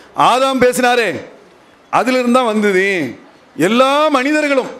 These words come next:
உலகத்தினுடைய எல்லா நாட்டினுடைய மனிதர்களும் எங்கிருந்து வந்தாங்கன்னு சொன்னா, ஆதாமிலிருந்து தான் வந்தாங்க. இது நீங்க ஒரு சிம்பிளா விளங்கிறதாக இருந்தால், இப்போ நீங்க பார்த்தீங்கன்னு சொன்னா,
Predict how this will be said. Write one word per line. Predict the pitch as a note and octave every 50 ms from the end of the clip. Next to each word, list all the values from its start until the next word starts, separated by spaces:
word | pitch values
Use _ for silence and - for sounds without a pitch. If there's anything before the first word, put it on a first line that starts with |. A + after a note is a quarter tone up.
| -
உலகத்தினுடைய | - F#3 A#3+ C4 C4+ C4+ C4 B3 B3+ B3 B3 B3 A#3
எல்லா | G#3+ G#3 A3 A#3+ B3+ C4 C4+ C#4 D4 D4
நாட்டினுடைய | C4+ B3 C4 C4+ C4+ C4 C4 C4 C4 C4 B3+
மனிதர்களும் | A3+ G#3 G#3+ A#3 B3 B3+ A#3+ A#3 A3 A3+ B3+ D#4 D#4 A#3 A#3 - - - - - - - - -
எங்கிருந்து | - D#3+ G#3 C4 C#4 D#4 D#4 D#4 D4+ C#4+ C4
வந்தாங்கன்னு | B3 A#3+ A#3+ A#3 A#3+ A#3 G#3 F#3 G#3
சொன்னா, | G3+ A#3+ D4 D4+ B3+ F3 C3+ - - - - _ _ -
ஆதாமிலிருந்து | C3+ C#3+ F#3+ A3+ C4 C4 C#4 C4+ C4+ C4+ C4 B3+ C4 C4 B3+
தான் | C#4 D4 C4+
வந்தாங்க. | A#3 A3 A3 G#3+ G3+ G#3
இது | G3+ A#3
நீங்க | A#3+ A#3+ B3+ B3+ B3+ B3 A#3
ஒரு | A3+ G#3+ G#3+ G#3+
சிம்பிளா | - C#4+ D#4+ E4 D#4+ E4 E4+ D#4+ C#4+ A#3+ - - -
விளங்கிறதாக | - G#3+ B3+ C4 B3+ A#3+ A#3 A3+ A3 G#3+ G3
இருந்தால், | G#3 F#3+ F3+ F3+ F3 F3 G3+ A3+ C4 C4+ - - - - _ - - _ - _ _ _ - _ _ _ _ _ _
இப்போ | - A3+ A3+ B3+
நீங்க | A#3+ A#3+ A#3+ A#3+ A#3 G3+ G#3+
பார்த்தீங்கன்னு | A3 A3+ - A3+ A3 G#3+ G#3 F3+ G3
சொன்னா, | F#3 A3 C4+